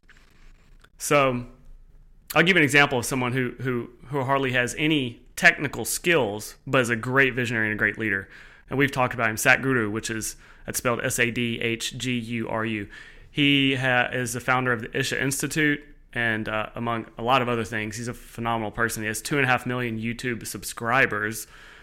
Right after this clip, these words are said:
uh, a million and a half Instagram followers. He doesn't, he, he can barely read. He doesn't type or anything like that,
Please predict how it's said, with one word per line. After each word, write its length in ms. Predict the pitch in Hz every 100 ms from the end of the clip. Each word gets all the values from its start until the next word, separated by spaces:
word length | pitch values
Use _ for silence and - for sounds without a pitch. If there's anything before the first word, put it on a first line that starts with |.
| - -
uh, 240 | 110 107 -
a 60 |
million 320 | 113 135 131 123
and 80 |
a 40 | 117
half 180 | 117 -
Instagram 460 | 123 123 113 107
followers. 500 | 98 101 104 107 104 - - - - - - - - - -
He 160 | - 131
doesn't, 460 | 123 143 160 151 - - - - - - -
he, 180 | 131 123
he 120 | 135
can 140 | 135 120
barely 300 | 131 151 123
read. 560 | 110 131 107 107 127 - _ -
He 100 | 131
doesn't 340 | 123 151 135 -
type 420 | 131 123 113 -
or 80 | 113
anything 320 | 110 113 110
like 180 | 101 101
that, 420 | 101 107 -